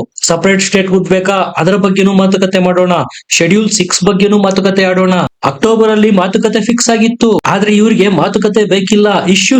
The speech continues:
ಸೆಟ್ಲ್ ಆಗೋಗ್ಬಿಟ್ರೆ ಪಾಲಿಟಿಕ್ಸ್ ಮಾಡೋದಕ್ಕಾಗಲ್ಲ. ಸಮಸ್ಯೆಯನ್ನ ಜೀವಂತವಾಗಿಡ್ಬೇಕು ಅನ್ನೋದೇ ಇವರ ಉದ್ದೇಶ. ಹಾಗಾಗಿ ಲಡಾಖ್ಗೆ ಬೆಂಕಿ ಹಚ್ಚುವ ಪ್ರಯತ್ನ ಆಗಿತ್ತು. ಆದ್ರೆ ಮೋದಿ ಮತ್ತು ಅಮಿತ್ ಶಾ ಇದನ್ನ ಮೊಳಕೆಯಲ್ಲೇ ಚಿವುಟಿ ಹಾಕಿದ್ದಾರೆ.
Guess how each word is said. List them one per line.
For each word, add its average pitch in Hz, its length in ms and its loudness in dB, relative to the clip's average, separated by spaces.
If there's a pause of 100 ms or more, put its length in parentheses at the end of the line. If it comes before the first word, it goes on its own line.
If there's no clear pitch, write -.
(120)
ಸೆಟ್ಲ್ 226 260 2
ಆಗೋಗ್ಬಿಟ್ರೆ 185 500 2 (300)
ಪಾಲಿಟಿಕ್ಸ್ 208 440 0
ಮಾಡೋದಕ್ಕಾಗಲ್ಲ. 202 600 2 (680)
ಸಮಸ್ಯೆಯನ್ನ 214 640 0 (280)
ಜೀವಂತವಾಗಿಡ್ಬೇಕು 208 1120 0
ಅನ್ನೋದೇ 233 360 2
ಇವರ 208 140 2 (100)
ಉದ್ದೇಶ. 202 320 0 (460)
ಹಾಗಾಗಿ 175 440 0 (140)
ಲಡಾಖ್ಗೆ 190 400 -2 (120)
ಬೆಂಕಿ 180 280 0
ಹಚ್ಚುವ 175 320 0
ಪ್ರಯತ್ನ 165 400 -2
ಆಗಿತ್ತು. 160 360 0 (400)
ಆದ್ರೆ 180 180 0 (120)
ಮೋದಿ 208 340 2
ಮತ್ತು 214 280 -2
ಅಮಿತ್ 185 340 0
ಶಾ 165 140 0 (360)
ಇದನ್ನ 190 280 0 (320)
ಮೊಳಕೆಯಲ್ಲೇ 190 720 0 (120)
ಚಿವುಟಿ 240 300 2
ಹಾಕಿದ್ದಾರೆ. 196 500 0